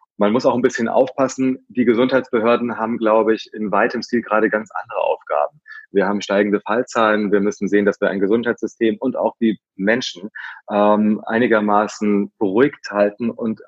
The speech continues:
das Leben am Laufen gehalten bleibt, soweit das jetzt aktuell möglich ist. Deswegen haben wir auch bei uns im Verband immer gesagt, "Bitte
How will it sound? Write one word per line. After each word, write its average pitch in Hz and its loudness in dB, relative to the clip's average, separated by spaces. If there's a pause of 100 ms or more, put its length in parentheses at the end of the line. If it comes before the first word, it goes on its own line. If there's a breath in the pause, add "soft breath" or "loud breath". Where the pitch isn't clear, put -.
(180)
das - -6
Leben 113 2
am 110 -2
Laufen 107 0
gehalten 82 -4
bleibt, 87 -4
soweit 92 0
das 98 -8
jetzt - -8
aktuell 92 -4
möglich 98 -8 (100)
ist. - -16 (380 loud breath)
Deswegen 107 2 (200)
haben 107 2
wir 120 4
auch 110 2
bei 101 4
uns 113 -2
im 113 0
Verband 104 -2
immer 110 2
gesagt, 104 0
"Bitte 117 -2